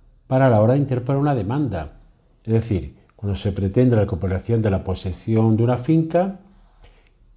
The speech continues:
establece un requisito de admisibilidad de una demanda, es decir, no se admitirá si en el inmueble objeto de las mismas constituye a vin-, a vivienda habitual de la persona, eh, que la ocupa y no se especifica.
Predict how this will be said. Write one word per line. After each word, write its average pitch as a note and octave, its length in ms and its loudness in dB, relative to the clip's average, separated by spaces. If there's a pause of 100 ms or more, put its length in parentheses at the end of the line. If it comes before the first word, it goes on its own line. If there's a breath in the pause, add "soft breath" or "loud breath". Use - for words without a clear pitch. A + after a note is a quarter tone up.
(100)
establece B2+ 580 2
un D3 140 0
requisito D#3+ 840 -2
de D#3+ 540 2 (260)
admisibilidad A#2 720 2
de C#3+ 80 2
una A#2+ 140 0
demanda, C3 340 -2
es G2+ 80 -4
decir, G2 240 -4
no A#2+ 100 0
se C3 120 -4
admitirá D#3 580 0 (720 soft breath)
si - 540 2
en A2 120 -2
el G#2 100 2
inmueble A2+ 340 4
objeto A#2+ 280 -2
de C#3 60 2
las C#3 80 0
mismas E3 580 2 (1000 soft breath)
constituye B2+ 880 2
a A#2+ 160 -2
vin-, C3+ 500 0
a B2 40 -10
vivienda A2+ 420 2
habitual B2 280 2
de C3+ 80 4
la C3+ 140 2
persona, D#3 720 0 (140)
eh, G2+ 440 -4
que C3 120 0
la C3 80 6
ocupa D#3 440 2
y B2 120 2
no B2 100 4
se B2 140 -2
especifica. - 800 -8